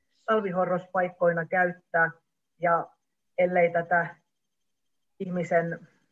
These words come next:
ja lepakoiden yhteiseloa täällä pohjoisessa olisi, niin täällä ei myöskään varmaankaan olisi yhtä paljon lepakkolajeja ja lepakkojen yksilömäärät olisi myöskin pienempiä, koska, koska nämä lajit on täällä ihan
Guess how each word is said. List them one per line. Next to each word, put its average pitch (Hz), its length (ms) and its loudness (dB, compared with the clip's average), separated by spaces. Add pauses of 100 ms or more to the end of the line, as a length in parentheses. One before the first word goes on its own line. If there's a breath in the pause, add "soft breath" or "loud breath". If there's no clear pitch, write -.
(180)
ja 165 120 0
lepakoiden 170 800 0
yhteiseloa 170 840 0
täällä 165 260 -2
pohjoisessa 170 800 -4 (200)
olisi, 190 440 -4
niin 165 220 -8
täällä 160 360 0
ei 160 180 -2 (320 soft breath)
myöskään 185 360 0
varmaankaan 170 540 -2
olisi 160 260 -4
yhtä 165 220 -6
paljon 165 500 -2 (480)
lepakkolajeja 170 1000 0
ja 160 220 0 (1300)
lepakkojen 170 840 0
yksilömäärät 175 800 -4
olisi 165 240 -6
myöskin 170 400 -8
pienempiä, 170 600 -2
koska, 160 640 -8
koska 165 300 -10
nämä 165 200 -4
lajit 170 340 -2
on 165 160 -8
täällä 170 300 0
ihan 165 400 -6